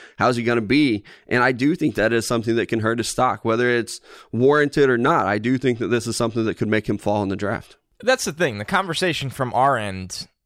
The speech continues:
Speaker 2: a-, and it's funny, th-, these are tougher to navigate on Twitter 'cause people take it the wrong way. On the pod, they don't.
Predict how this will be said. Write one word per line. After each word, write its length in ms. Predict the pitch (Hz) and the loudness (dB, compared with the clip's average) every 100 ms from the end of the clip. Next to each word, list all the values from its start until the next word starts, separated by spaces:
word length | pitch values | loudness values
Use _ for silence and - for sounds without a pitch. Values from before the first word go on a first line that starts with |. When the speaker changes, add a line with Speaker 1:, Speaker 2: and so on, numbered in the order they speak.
| - | -14
Speaker 2:
a-, 180 | - 107 | -8 -8
and 100 | 107 | -6
it's 160 | - | -6
funny, 380 | - 120 104 92 | -2 -2 -2 -6
th-, 260 | - 120 - | -8 -12 -4
these 200 | 143 151 | -2 -2
are 100 | 135 | -4
tougher 460 | - 131 - 117 | 0 0 0 -2
to 140 | 107 107 | -2 -2
navigate 540 | 107 107 104 98 101 | 0 0 -2 -4 -2
on 180 | 98 92 | -4 -6
Twitter 360 | - 120 95 92 | -6 -4 -4 -6
'cause 160 | - | -8
people 220 | - 107 113 | -8 -6 -4
take 200 | 117 98 | -4 -4
it 100 | - | -6
the 80 | |
wrong 240 | 98 90 95 | -6 -6 -2
way. 180 | 113 95 | -2 -2
On 120 | 92 | -6
the 60 | |
pod, 260 | 87 110 95 | -4 -2 -2
they 120 | 95 | -4
don't. 300 | 92 110 92 | -4 -4 -6